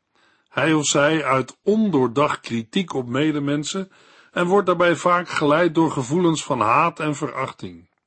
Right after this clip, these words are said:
Een dergelijk mens breekt uiteindelijk de gemeenschap af. In vers dertien wordt ingegaan op degene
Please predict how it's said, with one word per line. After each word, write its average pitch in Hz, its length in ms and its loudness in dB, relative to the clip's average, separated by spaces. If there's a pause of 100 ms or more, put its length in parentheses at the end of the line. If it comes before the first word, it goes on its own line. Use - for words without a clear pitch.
(440)
Een 117 200 -6
dergelijk 147 560 -4
mens 127 460 -6
breekt 151 460 0
uiteindelijk 139 760 -4
de 147 120 -4
gemeenschap 107 640 -6
af. - 420 -2 (680)
In 156 160 -2
vers 175 260 -2
dertien 180 380 0
wordt 147 220 0
ingegaan 165 680 0
op 160 140 -4
degene 156 580 0